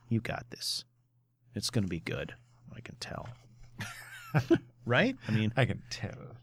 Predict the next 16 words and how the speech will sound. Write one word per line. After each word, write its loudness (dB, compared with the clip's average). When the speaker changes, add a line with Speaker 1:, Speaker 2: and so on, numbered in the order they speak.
Speaker 1:
shit 0
writes -2
itself, 6
man. 8
<laughs> -8
Whew. 12
Love 6
it. 0
Speaker 2:
Nice. 10
Speaker 1:
All 12
right. 12
This 12
one 12
comes 12
from 8
Vic. 6